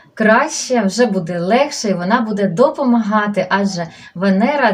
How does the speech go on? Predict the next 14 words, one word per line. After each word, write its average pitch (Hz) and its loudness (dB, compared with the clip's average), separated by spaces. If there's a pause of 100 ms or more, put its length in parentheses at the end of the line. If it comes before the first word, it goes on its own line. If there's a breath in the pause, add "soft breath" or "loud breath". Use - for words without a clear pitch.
це 214 -2
планета 208 0
малого 190 0
щастя 269 -2
і 190 -2
нашого 202 -4
власного 190 -2
хочу. 202 -4 (720 loud breath)
А 208 -8
в 202 -4
цей 294 2
же 392 0
період 240 0
планета 208 0